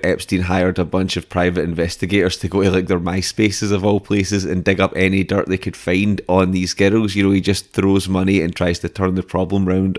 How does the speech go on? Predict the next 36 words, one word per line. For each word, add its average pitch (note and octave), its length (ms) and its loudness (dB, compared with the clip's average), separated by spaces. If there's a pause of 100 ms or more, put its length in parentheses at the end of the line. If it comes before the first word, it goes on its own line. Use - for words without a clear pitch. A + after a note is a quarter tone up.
on F2+ 200 2
someone E2+ 360 -2
else. F#2+ 320 -4 (380)
I G2+ 60 -8
mean, F#2+ 80 -4
this B2 200 0
is G2+ 80 0
obvious, G2 360 2
right? G#2 120 2
Because G2+ 280 -4
in G2+ 100 0
nineteen A#2+ 340 -4
ninety-seven F#2 600 -2
as E2 120 -6
well, F2 320 0 (280)
someone G2+ 280 2
identified F2+ 600 0
just F2+ 200 -2
as F2 160 -2
a F2 60 2
young F2+ 240 2
actress F2+ 420 -4 (240)
went G2 160 0
to G2 80 0
the F2+ 140 4
L F#2+ 160 4
A F#2 100 2
P F#2 240 -2
D F2+ 300 0
with F2 160 -4
accusations F#2 800 0
of - 140 -12
sexual F#2 400 0
assault - 280 -2
against E2 380 -2
Epstein, F#2+ 460 0